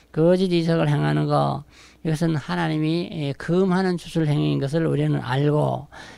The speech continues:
예수 믿는 사람은 점쟁이 찾아가거나 무당을 찾아가서는 안 될 것을 말합니다. 아, 세 번째 중-, 음, 네 번째 중요한 것은 참된 종교적 열심이 무엇이냐 하는데요.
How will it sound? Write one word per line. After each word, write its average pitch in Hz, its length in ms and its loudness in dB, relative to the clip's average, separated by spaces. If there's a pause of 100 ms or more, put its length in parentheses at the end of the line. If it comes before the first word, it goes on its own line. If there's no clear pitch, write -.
(120)
예수 165 480 4
믿는 170 300 2
사람은 160 580 0
점쟁이 160 540 2
찾아가거나 143 680 0
무당을 156 520 2
찾아가서는 151 640 -2
안 127 240 -4
될 139 180 -2
것을 139 300 -2
말합니다. 135 800 -2 (880)
아, 135 640 -2
세 196 220 6
번째 214 400 4
중-, 165 420 0
음, 151 160 2
네 170 160 4
번째 185 240 0
중요한 156 320 2
것은 160 260 -2
참된 202 560 2
종교적 160 520 2
열심이 147 440 -2
무엇이냐 143 560 -4
하는데요. 139 680 -8